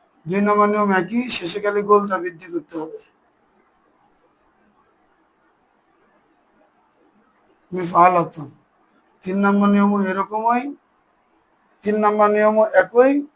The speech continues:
শুধু আইন ও লামের মাঝে একটি আলিফ বৃদ্ধি করতে হবে,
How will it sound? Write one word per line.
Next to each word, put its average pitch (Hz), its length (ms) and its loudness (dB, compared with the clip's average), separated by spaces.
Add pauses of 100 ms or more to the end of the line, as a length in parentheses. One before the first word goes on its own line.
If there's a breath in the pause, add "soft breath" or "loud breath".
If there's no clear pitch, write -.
(100)
শুধু 196 180 2 (100)
আইন 202 180 8
ও - 100 4
লামের 196 320 6
মাঝে 185 180 0
একটি 196 200 -6
আলিফ 185 200 -2
বৃদ্ধি 170 320 -12
করতে 165 280 -12
হবে, 160 180 -12